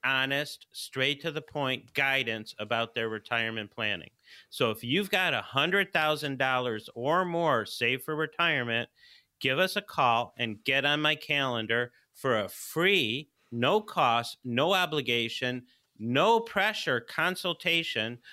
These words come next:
where I'm gonna do a financial checkup with you to see if you need a tune-up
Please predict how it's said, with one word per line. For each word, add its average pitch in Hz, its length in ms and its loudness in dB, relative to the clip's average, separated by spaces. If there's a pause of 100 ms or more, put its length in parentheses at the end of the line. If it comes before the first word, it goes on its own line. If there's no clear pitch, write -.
(180)
where 123 160 2
I'm 175 160 2
gonna 156 220 0
do 127 220 0
a 95 80 0
financial 180 880 -2 (100)
checkup 165 540 -2
with 113 240 -4
you 127 300 -2 (400)
to 123 100 -4
see 160 380 0
if 147 260 0 (180)
you 120 180 0
need 139 260 4
a 95 120 0
tune-up 180 640 2